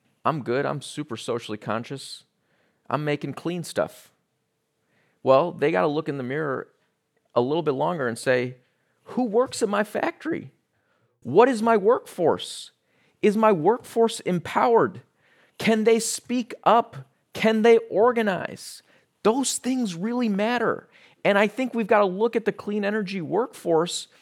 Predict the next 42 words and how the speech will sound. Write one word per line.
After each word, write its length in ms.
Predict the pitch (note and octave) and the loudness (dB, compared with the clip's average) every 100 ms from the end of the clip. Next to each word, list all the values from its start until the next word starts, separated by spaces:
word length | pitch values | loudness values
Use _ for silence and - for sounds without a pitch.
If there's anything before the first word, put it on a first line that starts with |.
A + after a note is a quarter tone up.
| _ | _
and 100 | E3 | -4
we 60 | F#3+ | 2
gotta 180 | G#3 G3 | 2 2
think 300 | - A#3+ - | -2 -4 -2
about 420 | D#3+ F3 F#3 - _ - | 2 2 2 -4 _ -2
whether 240 | C3+ C#3+ | 2 4
we 160 | C#3 C3 | 2 0
respect 800 | B2 C3+ - - - B3+ - G3 | -2 -2 -6 -4 -2 -2 -2 -2
them, 200 | A2+ C#3 | 0 0
whether 220 | B2+ D#3 | 0 0
we 140 | E3 | -2
are 120 | D#3 D#3 | -2 -2
giving 360 | E3 E3 F3 | -4 -4 -4
them 260 | E3 D#3+ A#2 | -4 -6 -4
dignity, 400 | E3+ A3 G#3 C#3 | -2 0 -2 -2
whether 240 | A#2 D3+ | -2 -2
they're 140 | E3+ E3 | -4 -4
wor-, 160 | F3 - | -4 -4
not 280 | C3+ F#3 | -4 -4
just 120 | C4 A#3 | -6 -8
giving 220 | F#3+ F#3 | -8 -6
them 120 | E3+ | -6
a 20 | |
paycheck, 580 | - - E4+ - F#3 E3+ | -8 -10 -8 -6 -8 -6
but 240 | - - | -8 -6
benefits. 720 | D3+ - F4 - - - - _ _ _ - - - _ F3 | -6 -6 -6 -8 -12 -14 -20 _ _ _ -20 -20 -20 _ 2
And 180 | F#3+ | 4
then 160 | G#3+ G#3+ | 4 4
we 100 | A3 | 4
gotta 200 | A3 A3 | 6 6
look 240 | G3+ A#3 | 4 0
at 100 | A#3 | -2
where 460 | - B2+ D#3+ A#3 B3 | -2 0 2 4 4
this 180 | A3+ A3 | 0 -2
stuff's 320 | A3+ A#3 - | -4 -4 -4
getting 240 | G#3+ G#3 | -4 -4
deployed. 480 | G3 F3+ B3 E4+ - - _ _ - | -6 -8 -6 -6 -6 -12 _ _ -2
You 100 | G#3 | 2
know, 100 | G3+ | 2
if 120 | F#3+ | 0
you 160 | F3+ | -4
look 360 | E3 D#3 A3+ | -4 0 0